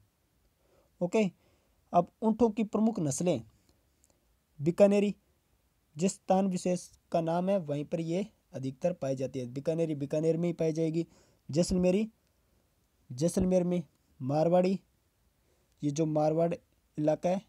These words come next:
यहाँ पर पाई जाती है। अलवरी, अलवर में, गोमट, गोमट जो सवारी के लिए फेमस है, ये कहाँ पर है? फलोदी,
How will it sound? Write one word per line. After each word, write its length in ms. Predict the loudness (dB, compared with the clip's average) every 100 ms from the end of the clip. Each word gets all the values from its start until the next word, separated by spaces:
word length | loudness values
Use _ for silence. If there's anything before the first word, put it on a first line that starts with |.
| -10
यहाँ 160 | -6 -4
पर 140 | -4 -2
पाई 180 | -2
जाती 240 | -2 -2 -4
है। 80 | -4
अलवरी, 440 | -2 -2 0 -2
अलवर 340 | -2 -2 0 0
में, 220 | -2 -4 _ _ _ -4
गोमट, 420 | 0 2 0 -2 -20 _ _
गोमट 480 | -2 2 2 2 -2 -18 _ _ _ -4
जो 140 | -4
सवारी 420 | -2 -2 0 0 -4 -12 -20 _ _ _ _ -4
के 100 | -2
लिए 120 | -2
फेमस 360 | -2 -2 0 0
है, 140 | -2 -4 _ _ _ _
ये 140 | -4 -2
कहाँ 180 | 0 2
पर 120 | 2
है? 120 | 2 -2 _ _ _ _ _ _ _ _ _ -6
फलोदी, 420 | 4 4 4 -2